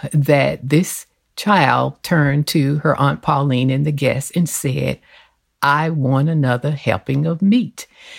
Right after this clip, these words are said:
So what we saw was this, what you see in, and this comes from Murray's, uh, account of childhood in her memoir, Some in a Weary Throat, is, is, uh, an insistence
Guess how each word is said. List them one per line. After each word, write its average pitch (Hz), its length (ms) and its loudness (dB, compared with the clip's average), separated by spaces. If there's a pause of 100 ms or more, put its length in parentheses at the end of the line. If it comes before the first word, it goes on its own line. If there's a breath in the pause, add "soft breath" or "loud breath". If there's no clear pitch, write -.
(180 loud breath)
So 170 440 2
what 170 320 2
we 156 180 4
saw 202 520 2
was 156 440 2
this, 151 460 0 (180 soft breath)
what 185 240 2
you 175 100 2
see 202 540 0
in, 151 500 2
and 143 180 2
this 190 180 0
comes 165 360 0
from 147 400 2
Murray's, 143 560 2
uh, 131 440 -2
account 170 600 0
of 139 180 0
childhood 131 640 0
in 131 180 0
her 135 140 0
memoir, 131 520 2
Some 139 460 0 (200)
in 139 120 2
a 127 60 0
Weary 127 380 0
Throat, 156 420 -2 (640 loud breath)
is, 156 640 2 (800)
is, 165 300 2
uh, 139 280 2 (100)
an 156 280 2
insistence - 1160 0